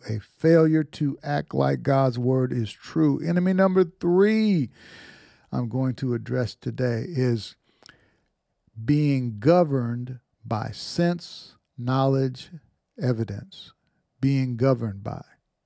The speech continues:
being controlled by sense, knowledge, evidence. To paraphrase, to make it even simpler,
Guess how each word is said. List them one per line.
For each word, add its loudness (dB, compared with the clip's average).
being -2
controlled -2
by -6
sense, 0
knowledge, -2
evidence. -4
To -6
paraphrase, 2
to -6
make 0
it -2
even 0
simpler, -2